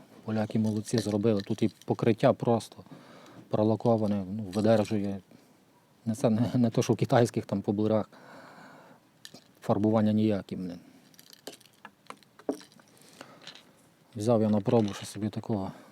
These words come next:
от Вестіна. В резині, ну, у мене фаворит у резині, так я вже перше розповідав, це у мене Бултізи. Тут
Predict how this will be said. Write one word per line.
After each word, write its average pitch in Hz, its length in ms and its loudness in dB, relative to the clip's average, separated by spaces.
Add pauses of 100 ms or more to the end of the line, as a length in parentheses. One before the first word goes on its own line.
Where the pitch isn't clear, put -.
от - 100 -14 (140)
Вестіна. 135 500 -2 (4000)
В 101 200 -2
резині, 135 580 8 (540)
ну, 151 80 6
у 110 60 6
мене 123 240 8
фаворит 117 400 2
у 117 60 -2
резині, 113 320 2
так 107 180 -2
я 110 80 -2
вже 104 120 -4
перше 104 280 -4
розповідав, 123 480 0
це - 120 -6
у 113 40 2
мене 107 260 2
Бултізи. 98 680 -4
Тут 135 140 0